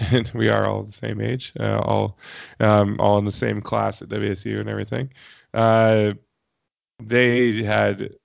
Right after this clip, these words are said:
no clue. Like, not, neither the, none of the three of them even knew what it was or had ever heard it before. And I was like, "Oh my gosh, I, this is,"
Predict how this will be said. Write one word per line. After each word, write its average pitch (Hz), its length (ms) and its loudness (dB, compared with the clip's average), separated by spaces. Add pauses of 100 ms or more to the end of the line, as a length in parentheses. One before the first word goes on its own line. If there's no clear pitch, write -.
no 110 440 0
clue. 104 340 -2
Like, 117 300 2
not, 123 420 0
neither 135 360 0
the, 113 260 -6
none 131 220 -4
of 156 100 -2
the 131 80 -10
three 120 240 -4
of 117 80 0
them 120 260 0
even 104 300 -6
knew 117 100 -2
what 135 100 2
it - 80 -4
was 117 460 -2 (400)
or 110 120 -2
had 107 100 0
ever 110 240 2
heard 104 200 0
it 107 100 -2
before. 107 500 -8 (400)
And 110 120 -4
I 113 100 0
was 113 120 -6
like, 113 280 -8 (140)
"Oh 123 120 -12
my 147 160 -8
gosh, 123 400 -4
I, 107 160 -2
this 127 260 -2
is," 143 200 -10